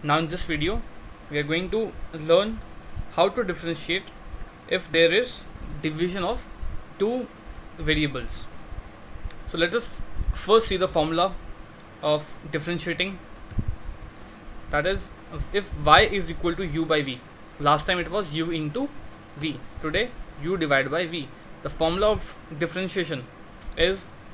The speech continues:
see, first of all, denominator square is in denominator, upon,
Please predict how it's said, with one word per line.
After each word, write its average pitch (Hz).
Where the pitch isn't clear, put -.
see, -
first -
of 196
all, 202
denominator 185
square 151
is 165
in 180
denominator, 143
upon, 175